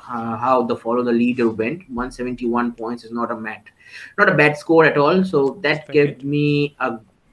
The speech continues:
Speaker 1: yeah, game week rank of sixty-two. So after the red arrow of the qu-, uh, of,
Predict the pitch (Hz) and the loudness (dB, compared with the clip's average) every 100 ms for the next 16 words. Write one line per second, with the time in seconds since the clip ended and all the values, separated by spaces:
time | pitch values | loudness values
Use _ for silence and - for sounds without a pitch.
0 | - 139 123 113 131 139 143 143 131 131 | -10 -6 -4 -2 0 0 0 0 0 0
1 | 127 120 - 120 - - 131 151 156 - | 0 -6 -6 -8 -6 -6 -2 0 0 -2
2 | _ - - - _ - 139 127 139 147 | _ -20 -20 -20 _ -2 0 4 6 6
3 | 190 156 139 139 135 135 135 131 120 143 | 4 2 4 4 4 2 2 0 -4 -4
4 | 139 127 127 127 123 120 - - 113 | -2 0 -2 -2 -4 -4 -8 -6 -6